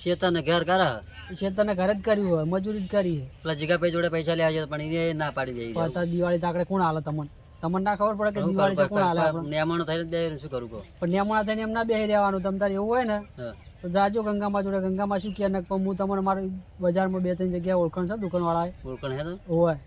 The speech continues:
Speaker 2: એટલે ના હોય ને તો મને કહેજો, પણ હું તમને લઈ આલીશ એવું હોય તો.
Speaker 1: એમ?
Speaker 2: હોય.
Speaker 1: મારે ચો ઓળખાણ નહીં, હું તો આ શેતાને ઘર કરું.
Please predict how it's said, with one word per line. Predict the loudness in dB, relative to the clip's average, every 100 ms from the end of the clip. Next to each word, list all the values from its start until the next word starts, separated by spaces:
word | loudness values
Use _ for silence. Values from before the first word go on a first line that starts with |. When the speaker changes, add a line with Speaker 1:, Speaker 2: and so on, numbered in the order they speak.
| -8
Speaker 2:
એટલે | -4 -2
ના | 0
હોય | -2
ને |
તો | -2
મને | -2 0
કહેજો, | -2 -2
પણ | 0 0
હું | 0
તમને | 0 0
લઈ | 2 2
આલીશ | 2 0
એવું | 0
હોય | -2
તો. | -4 -12 -16 -12
Speaker 1:
એમ? | -10 -10 -12 0
Speaker 2:
હોય. | 2 2 -2 -6
Speaker 1:
મારે | -2 -2
ચો | 4 2
ઓળખાણ | 4 -2 -2
નહીં, | -2 -2
હું |
તો | -4 -2
આ | 2 2 2 -4 -16 -14 -16 -16 -14 2
શેતાને | 4 6 4
ઘર | 4 4 6
કરું. | 6 4 -2